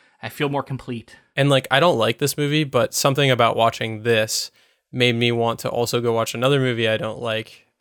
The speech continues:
Speaker 2: which was the, the remake of Pet Sematary, and see if there were any sort of, if, if the filmmakers for the new Pet Sematary saw Pet Sematary one and two and saw the sequel and maybe threaded
Speaker 1: Are
Speaker 2: in a
Speaker 1: there
Speaker 2: couple
Speaker 1: references?
Speaker 2: of, like,
Speaker 1: Yeah.
Speaker 2: references in there,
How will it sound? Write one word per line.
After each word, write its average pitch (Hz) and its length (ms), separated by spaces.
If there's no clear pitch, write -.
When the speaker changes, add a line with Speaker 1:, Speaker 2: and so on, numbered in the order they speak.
Speaker 2:
which 123 260
was 110 280
the, 110 300
the 120 160
remake 123 420
of - 280
Pet 110 160
Sematary, 110 540
and 120 160
see 123 220
if 117 240
there 120 160
were 117 160
any 120 220
sort 120 260
of, 117 220
if, - 240
if 135 180
the 123 120
filmmakers 131 720
for 110 260
the 113 160
new 143 220
Pet 127 200
Sematary 113 520
saw 117 260
Pet - 180
Sematary 113 440
one 113 260
and 139 260
two 110 280
and 113 100
saw 113 160
the 113 80
sequel 123 380
and 113 100
maybe 113 200
threaded 117 340
Speaker 1:
Are 113 80
Speaker 2:
in - 40
a 123 40
Speaker 1:
there 123 60
Speaker 2:
couple 120 260
Speaker 1:
references? - 20
Speaker 2:
of, 113 380
like, - 0
Speaker 1:
Yeah. 123 180
Speaker 2:
references 120 320
in 113 120
there, 110 500